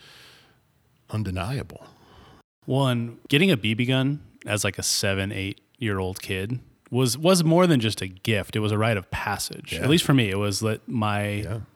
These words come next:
Speaker 2: dad specifically believed I was a mature enough person, 'cause it's, you know, it's a B B gun, but it's still a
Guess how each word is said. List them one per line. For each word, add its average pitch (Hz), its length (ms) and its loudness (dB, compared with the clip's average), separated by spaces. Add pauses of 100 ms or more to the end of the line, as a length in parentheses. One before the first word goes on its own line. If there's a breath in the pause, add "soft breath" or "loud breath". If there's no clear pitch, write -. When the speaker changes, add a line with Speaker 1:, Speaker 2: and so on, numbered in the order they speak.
Speaker 2:
dad 110 400 0
specifically 95 840 -4 (1080 loud breath)
believed 113 480 0
I 98 160 2
was 104 220 -2
a 98 60 -2
mature 95 440 -2
enough 95 320 -6
person, 95 720 -2 (200)
'cause 156 120 2
it's, 151 240 -2 (300)
you 233 120 4
know, 147 80 6
it's 120 120 2
a 127 40 2
B 170 140 4
B 135 80 6
gun, 107 240 2
but 127 120 2
it's 127 100 0
still 113 440 2
a 107 140 -8